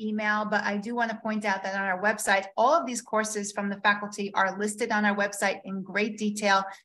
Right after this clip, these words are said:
If you wanna learn the techniques from how they've done these treatments, uh, incorporating airway, um, please learn from these amazing, um, professionals who are sharing their time and their passion,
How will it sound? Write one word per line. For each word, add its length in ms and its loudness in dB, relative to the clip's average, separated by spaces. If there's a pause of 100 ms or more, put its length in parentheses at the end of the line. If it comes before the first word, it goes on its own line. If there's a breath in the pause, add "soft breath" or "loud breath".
If 120 -4
you 120 4
wanna 340 6
learn 220 4
the 100 2
techniques 580 -4
from 160 -6
how 300 2
they've 260 -2
done 220 2
these 300 0 (340 loud breath)
treatments, 600 0
uh, 240 4
incorporating 640 -2
airway, 600 4 (200 loud breath)
um, 240 2
please 280 -4
learn 320 0
from 180 0
these 180 -6
amazing, 640 -4
um, 400 -2
professionals 580 -2
who 160 -6
are 120 -4
sharing 420 0
their 140 -2
time 480 2 (260)
and 140 -4
their 180 -6
passion, 540 2